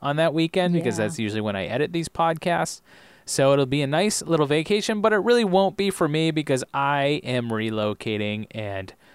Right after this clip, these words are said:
Speaker 1: selling
Speaker 2: That's
Speaker 1: a
Speaker 2: gonna be
Speaker 1: house
Speaker 2: a lot.
Speaker 1: and buying a new house and moving to a new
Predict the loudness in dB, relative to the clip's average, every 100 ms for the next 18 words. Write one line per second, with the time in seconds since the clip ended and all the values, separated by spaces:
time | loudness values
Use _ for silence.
0 | _ -2 2 2 2 0 0 2 2 2
1 | 0 -2 -4 -6 -10 -2 2 4 2 2
2 | 0 0 0 0 0 2 0 -2 -6 -6
3 | -4 -2 0 2 0 -2 -4 -4 -2 0
4 | -2